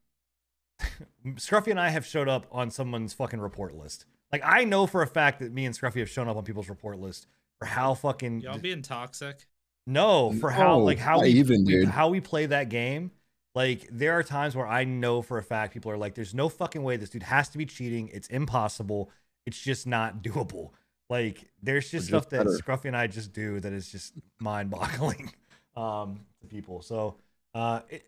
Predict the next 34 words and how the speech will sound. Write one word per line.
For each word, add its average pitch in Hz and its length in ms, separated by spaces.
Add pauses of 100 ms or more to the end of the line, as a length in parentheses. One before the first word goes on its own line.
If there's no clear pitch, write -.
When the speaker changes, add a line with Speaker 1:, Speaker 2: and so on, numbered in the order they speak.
Speaker 1:
I'm 208 120
just 233 160
saying, 185 380 (480)
before 185 340
you 190 140
fucking 156 420
just 127 200
say 147 140
no 135 440
because 113 220
the, 123 140
the 110 200
reviews 113 320
on 113 120
Steam 113 340
are 104 80
complete 104 440
shit, - 380 (640)
come 196 180
watch 135 240
me 120 60
and 101 100
Scruffy 92 240
play 95 140
the 90 80
game 92 360
and 110 100
honestly, 101 580
like, 92 380 (600)
you 95 60
know, 85 120 (160)
take 123 180
a 117 160
good 104 180